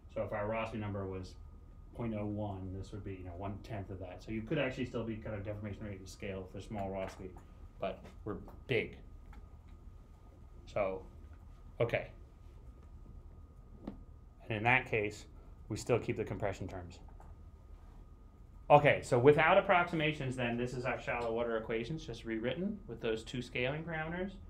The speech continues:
So the game now is to give me a specialized limit. It's called a distinguished limit for Rossby and L over L D that makes sense. So a, a distinguished limit means a limit which is distinguished by the fact that after you take it,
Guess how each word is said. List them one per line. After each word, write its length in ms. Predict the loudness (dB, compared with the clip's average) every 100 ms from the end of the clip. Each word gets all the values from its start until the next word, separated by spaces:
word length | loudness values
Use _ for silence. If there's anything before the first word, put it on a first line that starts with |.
| -14 -16 -16 -4
So 160 | -2
the 100 | -2
game 400 | 2 2 4 2
now 280 | 2 2 0
is 100 | 0
to 100 | -4
give 180 | -4 -2
me 100 | -2
a 80 | -4
specialized 800 | -4 0 0 2 2 4 2 0
limit. 300 | -2 0 -2 -6 -14
It's 100 | -16
called 220 | -2 0 2
a 40 |
distinguished 800 | -2 -8 -2 2 4 4 2 0
limit 320 | 0 0 -2 -4 -12 -18 -18 -18 -6
for 140 | -2
Rossby 540 | 2 2 2 0 -2 -2
and 80 | -2
L 180 | 0
over 240 | 2 2 0
L 160 | -2
D 260 | -2 -2 -2
that 100 | -2
makes 220 | -4 -6
sense. 440 | -8 -10 -10 -14 -16 -16 -16 -16 -18 -18 -18 -16 -16 -16 -16 -16 -18 -18 -18 -12
So 300 | 0 2 2 -2 -8
a, 60 | -2 -2 -2 -4
a 40 |
distinguished 580 | -4 4 8 8 8 6
limit 260 | 4 4
means 400 | 4 4 2 0 2
a 40 |
limit 400 | 4 6 6 4 0 -12 -14 -16 -16 -16 -16 -14 -16 -16 -16 -16 -12 -8
which 140 | -6
is 80 | -4
distinguished 480 | -2 2 4 4 4
by 140 | 4
the 100 | 4
fact 260 | 2 2 2
that 120 | 2
after 280 | 4 4 2
you 160 | 0
take 320 | 2 2 4
it, 220 | 4 4